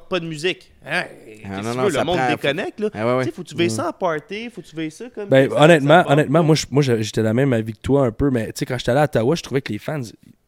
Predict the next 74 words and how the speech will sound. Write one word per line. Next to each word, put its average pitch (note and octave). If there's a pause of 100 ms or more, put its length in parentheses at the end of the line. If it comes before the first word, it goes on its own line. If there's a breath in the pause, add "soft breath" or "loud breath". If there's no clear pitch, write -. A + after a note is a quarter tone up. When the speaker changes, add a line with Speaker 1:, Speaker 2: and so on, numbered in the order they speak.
Speaker 3:
sais, -
ils A#2+
étaient G#2+ (540 soft breath)
était A2+
présent. A#2+
Hey, C3+
on A2+
a A2
fini B2+
la, A2+
l'année, A2+
on A#2
était, G#2+ (560)
on -
était G#2+
trois B2
deux, A#2+ (100)
deux B2+
quatorze, D3
genre, D#3
de C#3
quoi C#3
de C3
même, B2
Speaker 2:
Qui D#3+
était D#3
là G#2+
Speaker 3:
là. -
Speaker 2:
pareil. G#2+
Speaker 3:
Tu -
sais, C#3+
Speaker 2:
Mais C3
Speaker 3:
puis B2
il -
Speaker 2:
chaque B3+
Speaker 3:
était C3+
Speaker 2:
marché A#2
Speaker 3:
là. D#3
Speaker 2:
va D3
être B2
différent. C3+
Tu -
sais, F3+
tu -
t'en D3+
vas E3
à, D#3+
à, A#2
Speaker 3:
À E2+
Speaker 2:
à A2
Speaker 3:
Sask, A2 (100)
Speaker 2:
Saskatchewan, C#3+
do C#3+
or D3
die. F3+
Speaker 3:
incroyable, C3
là. A#2
J'entends A#2+
rien, C3
là. D#3+
Tu -
sais, -
tu D#3+
Speaker 2:
Mais D3
Speaker 3:
peux G#3+
Speaker 2:
en C#3+
Speaker 3:
pas -
Speaker 2:
même F#3
Speaker 3:
être F3
sur F3+
le G#3+
Speaker 2:
temps, C#3
Speaker 3:
sideline D3
puis A#2